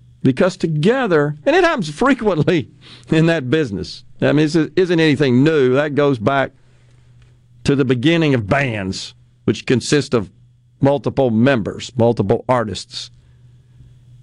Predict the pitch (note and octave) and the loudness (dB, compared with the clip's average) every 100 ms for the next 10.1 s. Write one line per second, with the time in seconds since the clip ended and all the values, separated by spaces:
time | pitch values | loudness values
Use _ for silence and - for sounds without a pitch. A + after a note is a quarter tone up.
0 | - D#3+ G3 A3+ C4 C#4 - - C4+ D#4 | -4 2 2 2 0 0 -2 0 0 2
1 | E3 D3+ E3+ E3+ D3+ B2+ - _ _ _ | 2 0 2 2 2 -2 -10 _ _ _
2 | _ _ _ - - - - D3 C3 E3+ | _ _ _ -20 -20 -20 -2 0 2 0
3 | - - D#3+ D3+ C3 - _ _ _ _ | -2 2 2 2 0 -8 _ _ _ _
4 | C#3 B2+ D#3 C3 A#2+ C#3 C#3 - - _ | -2 2 0 2 2 2 -2 -10 -16 _
5 | _ _ _ _ _ _ _ _ _ _ | _ _ _ _ _ _ _ _ _ _
6 | _ - B2 A#2 A2+ F#2+ A2+ G2+ F#2 F#2 | _ -6 0 2 0 0 0 0 -2 -8
7 | _ _ _ _ _ - - F3+ D3+ - | _ _ _ _ _ -6 0 0 -2 -6
8 | E3 E3 B3+ B3+ G3+ F#3 - - - G#3+ | -2 0 0 0 0 0 -6 -14 -2 2
9 | C4 B3+ A#3 C4+ C4+ G3+ B3+ G#3 A#3+ A3 | 2 0 2 2 2 2 0 0 0 0
10 | G2+ | -2